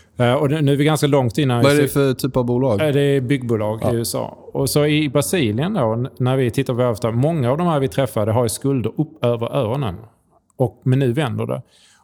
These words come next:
Speaker 2: Och när den räntesänkningen ko-, har börjat och den kommer att ge effekt, så kommer du se otrolig effekt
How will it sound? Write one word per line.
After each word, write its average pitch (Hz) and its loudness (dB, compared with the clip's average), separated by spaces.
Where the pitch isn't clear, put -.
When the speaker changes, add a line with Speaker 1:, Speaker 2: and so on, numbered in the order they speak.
Speaker 2:
Och 107 -6
när 131 2
den 139 0
räntesänkningen 127 0
ko-, 143 -2
har 120 2
börjat 135 0
och 127 -2
den 120 -2
kommer 113 -4
att - -8
ge 120 0
effekt, 107 -6
så 117 -10
kommer 123 -6
du 120 -4
se 123 -8
otrolig 123 -4
effekt 120 -4